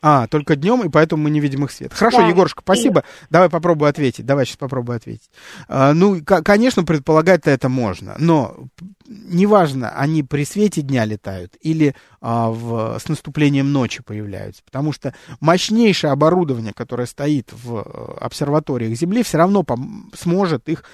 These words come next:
Speaker 1: засечь. Мы же наблюдаем за ними, м, за движением в атмосфере не только с помощью глаз, и вообще с помощью глаз уже давно никто не наблюдает,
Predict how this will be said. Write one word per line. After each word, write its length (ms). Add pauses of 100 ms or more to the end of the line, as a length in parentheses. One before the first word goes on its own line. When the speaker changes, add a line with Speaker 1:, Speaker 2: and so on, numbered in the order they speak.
(160)
Speaker 1:
засечь. 520
Мы 120
же 80
наблюдаем 480
за 140
ними, 300 (280)
м, 300 (260)
за 220
движением 520
в 60
атмосфере 460
не 140
только 580 (180)
с 60
помощью 400
глаз, 420
и 80
вообще 320
с 60
помощью 320
глаз 260
уже 160
давно 280
никто 280
не 140
наблюдает, 520